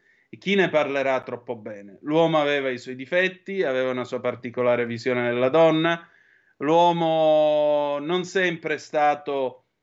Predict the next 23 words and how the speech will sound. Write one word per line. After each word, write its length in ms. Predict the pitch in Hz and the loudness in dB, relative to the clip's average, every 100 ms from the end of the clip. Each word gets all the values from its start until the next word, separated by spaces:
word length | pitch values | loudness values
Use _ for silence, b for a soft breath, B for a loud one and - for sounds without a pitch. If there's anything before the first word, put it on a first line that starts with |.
| _ | _
diciamo 540 | - 135 147 175 165 143 | -18 -12 -2 0 0 -2
così, 680 | 147 - 165 160 147 139 135 | -6 -8 -8 -6 -4 -4 -4
misurato, 1000 | 143 131 151 165 190 202 190 208 208 156 | -6 -6 -2 2 4 2 0 2 2 2
era 240 | 143 139 | 0 -2
pittoresco, 840 | 139 123 151 151 180 180 - 185 | -6 -8 -4 0 -2 -2 -4 -2
era 220 | 147 139 | 0 0
chiassoso. 920 | 131 143 - 190 180 165 165 190 196 b b b b | -2 -6 -4 2 4 4 2 -4 -4 b b b b
A 80 | 127 | -4
me 140 | 170 | -2
capitò, 440 | 185 175 165 185 170 | 0 -2 -2 0 0
per 140 | 156 | 0
esempio, 360 | 143 170 160 156 | -2 -4 -4 -4
di 100 | 147 | -2
arrivare 800 | 139 147 151 156 147 143 135 131 | -2 0 4 4 2 0 -2 -2
in 560 | 131 131 131 131 131 127 | -4 -6 -4 -2 0 0
Marocco, 600 | 131 151 202 185 - 127 | 0 4 4 4 0 -6
inviato 520 | 120 120 139 147 139 | -4 -4 0 0 -2
da 120 | 127 | -4
Italia 420 | 127 120 131 143 160 | -4 -2 0 4 4
Oggi 580 | 165 127 117 120 113 110 | 4 0 -6 -8 -8 -12
dodici 500 | 120 120 127 131 160 | -12 -6 -6 -2 0
anni 220 | 160 190 | 2 2
fa. 360 | 185 170 170 | 2 0 -2